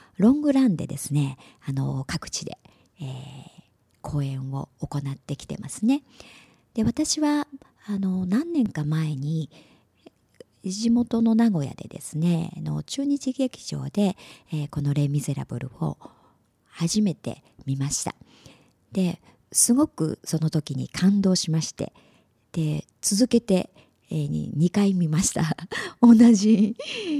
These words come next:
えー、キャストでですね。<laughs> えー、その時は、あの、加賀武さんがね、あの、ジャンバルジャンの役をね、やっておりまして、そしてエポニーヌ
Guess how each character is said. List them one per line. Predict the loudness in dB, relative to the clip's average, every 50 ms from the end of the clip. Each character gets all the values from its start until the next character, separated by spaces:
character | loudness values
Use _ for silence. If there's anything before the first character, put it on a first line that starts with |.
| -2 0 2
え | 4 4 6 4 4 4 4 2 2 0 0 0 0 0 0 -2
ー、 | -2
キ | 0 2 2
ャ |
ス | 2 0
ト | -2 -6 -6
で | -6 -6
で | -6 -6 -6
す | -2 0
ね。 | 0 2 0 0 -2 -6 -10 _ _ _ _ _ _ -12
<laughs> | -12 -12 -12 -16 -20 _ _ _ _ -8
え | -6 -6
ー、 | -4 -6 -6 -8 -6 -2
そ | 2 2
の | 4 4
時 | 4 2 2 0 -2
は、 | -2 -4 -6 -8 -12 -12 -12 -12 -10 -8
あ | -6
の、 | -6 -4
加 | -2 0 0
賀 | 2 2
武 | 0 0 2 2 2 2
さ | 0 -2 -2
ん | -2 -2
が | -4 -4
ね、 | -4 -6 -6 -6 -8 -10 _ _ _ _ _
あ | -4 -2
の、 | -2 -2 -4 -2
ジ | 2 2 4
ャ |
ン | 4
バ | 4 4
ル | 2
ジ | 0 -2
ャ | -4 -6
ン |
の | -6 -6
役 | -6 -6 -6 -6 -4 -2
を | 0
ね、 | 0 -2 -2 -6 -16 -20 _ -6
や | -4 -2 -2
っ |
て | -4 _ _ -6 -4
お | -4
り | -4 -4
ま | -4 -4
し | -4 -4 -4
て、 | -6 -8 -10 -12 -16 -20 -20 -20 -8
そ | -4 -2
し | -2 -2
て | 0 -2 -2 0
エ | -2 2
ポ | 4 4 4
ニ | 6 6 4 4
ー |
ヌ | 2 0 -4